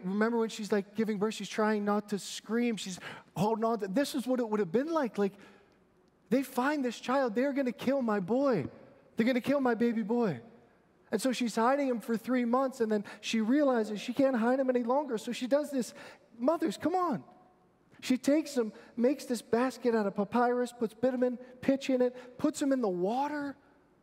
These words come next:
and leaves him. And his sister can't abide it, right? She's staying by, and, and Pharaoh's daughter comes to him. "Do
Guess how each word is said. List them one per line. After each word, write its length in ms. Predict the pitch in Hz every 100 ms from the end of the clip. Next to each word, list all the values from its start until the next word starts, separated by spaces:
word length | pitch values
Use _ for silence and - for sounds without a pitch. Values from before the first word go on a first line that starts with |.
| _ _ _
and 160 | 202 220
leaves 320 | 269 311 285
him. 260 | 285 180 151 - _ _ _ _ _ _ _ _ -
And 140 | 240
his 100 | 262
sister 380 | - 392 - 254
can't 320 | - 262 254
abide 420 | 214 247 302 311
it, 80 | 226
right? 260 | 180 233 247
She's 280 | 262 214 - - -
staying 720 | - - - 311 311 277 214 -
by, 280 | 240 302 269
and, 200 | 233 202 - -
and 80 |
Pharaoh's 320 | 208 277 247 -
daughter 360 | 254 269 269
comes 340 | 247 254 247 -
to 120 | 262
him. 120 | 233
"Do 120 | 254